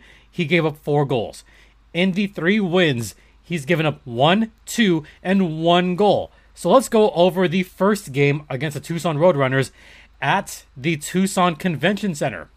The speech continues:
home of the Roadrunners. That first game went into overtime. And this is where I, I kinda say this half jokingly, half not,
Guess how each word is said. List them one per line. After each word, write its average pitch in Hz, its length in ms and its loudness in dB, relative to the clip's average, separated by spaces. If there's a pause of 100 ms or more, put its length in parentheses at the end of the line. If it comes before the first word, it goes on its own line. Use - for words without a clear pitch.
(460)
home 131 240 0
of 143 160 2
the 196 100 2
Roadrunners. 214 640 0 (840)
That 254 260 6
first 220 300 0
game 135 300 0 (600)
went 170 360 0
into 226 380 0
overtime. 156 1300 0 (880)
And 151 220 0
this 254 220 2
is 269 140 2
where 208 240 4
I, 180 340 4 (260)
I 160 140 2
kinda 226 440 2
say 180 400 2
this 151 400 0 (400)
half 208 400 4
jokingly, 147 720 2
half 170 400 0
not, 143 360 0